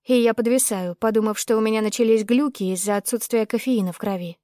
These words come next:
Из туалета выходит молодой мужчина, выглядящий как сбежавшая с показа модель Хьюго Босс. Белая рубашка, обтягивающая литые мускулы и расстёгнутая на одну пуговичку вверху.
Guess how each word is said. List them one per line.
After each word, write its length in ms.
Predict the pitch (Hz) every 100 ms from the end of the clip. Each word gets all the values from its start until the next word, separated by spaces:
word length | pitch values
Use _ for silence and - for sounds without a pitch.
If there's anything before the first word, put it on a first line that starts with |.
| _ _ _ _ _
Из 200 | 208 214
туалета 520 | - 233 226 233 269
выходит 400 | 269 233 240 247
молодой 420 | 240 233 226 220 240
мужчина, 540 | 233 - 240 269 262
выглядящий 580 | 208 220 247 247 - 254
как 260 | - 247
сбежавшая 640 | - 226 254 233 254 - 254
с 60 | -
показа 400 | 247 262 240 240
модель 320 | 240 240 247
Хьюго 400 | - 240 240 233
Босс. 360 | 220 240 - - _ _ _ _
Белая 420 | 220 220 214 208
рубашка, 540 | 208 196 220 262 - 240
обтягивающая 800 | 233 254 220 220 220 - 226 220
литые 360 | 226 220 226
мускулы 560 | 220 220 - 214 196 196 _
и 100 | -
расстёгнутая 640 | 220 214 - 202 208 208 208
на 140 | 214
одну 200 | 208 233
пуговичку 500 | 254 214 185 180 -
вверху. 480 | 190 202 220 - 170